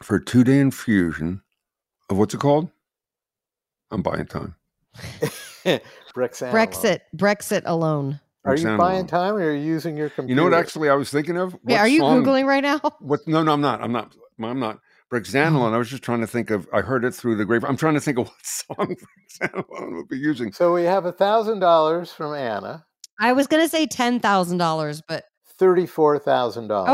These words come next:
Speaker 3: Okay.
Speaker 1: What the he-, by the way, if you weren't, de-, you're getting this drug for depression, and then they're charging you <laughs> thirty-four thousand dollars, I'm all depressed again.
Speaker 3: No,
Speaker 1: Are you
Speaker 3: you're
Speaker 1: kidding?
Speaker 3: so sad. You're so
Speaker 1: Oh
Speaker 3: sad 'cause
Speaker 1: my
Speaker 3: you're
Speaker 1: God.
Speaker 3: so broke. You're so broke.
Speaker 1: Oh my God.
Speaker 2: So look at the advantages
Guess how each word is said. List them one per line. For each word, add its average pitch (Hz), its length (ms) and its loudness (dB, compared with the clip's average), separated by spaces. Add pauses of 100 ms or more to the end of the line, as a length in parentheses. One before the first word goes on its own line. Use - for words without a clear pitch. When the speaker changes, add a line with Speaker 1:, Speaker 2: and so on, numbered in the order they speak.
Speaker 3:
Okay. 208 420 0
Speaker 1:
What 311 560 0
the 180 240 0
he-, 165 160 -10
by 175 160 2
the 202 60 2
way, 165 100 0
if 113 100 -10
you 196 140 -6
weren't, 220 200 -2
de-, 156 120 -6
you're 151 220 -4
getting 202 260 2
this 185 160 -2
drug 165 260 -4
for 143 120 -10
depression, 117 600 -4
and 127 140 -6
then 139 80 -2
they're 147 100 -4
charging 143 360 -2
you 131 80 -6
<laughs> - 0 -
thirty-four 175 500 -4
thousand - 480 -2
dollars, 170 400 0 (260)
I'm 170 160 -2
all 139 160 4
depressed 170 440 0
again. 208 260 -10
Speaker 3:
No, 208 120 -2
Speaker 1:
Are 190 100 4
you 190 80 2
Speaker 3:
you're 185 80 0
Speaker 1:
kidding? 196 160 2
Speaker 3:
so 196 60 2
sad. 160 420 -2 (100)
You're 180 140 -2
so 202 220 -2
Speaker 1:
Oh - 20 0
Speaker 3:
sad 180 260 2
'cause 127 100 -2
Speaker 1:
my 123 60 0
Speaker 3:
you're 123 80 0
Speaker 1:
God. 175 340 2
Speaker 3:
so 104 60 0
broke. 160 220 0 (280)
You're 160 100 -12
so 165 260 -4
broke. 143 340 -4
Speaker 1:
Oh 170 220 -4
my 110 180 -4
God. 113 460 -6 (160)
Speaker 2:
So 180 240 4
look 202 240 2
at 269 100 -8
the 208 140 0
advantages 143 880 -2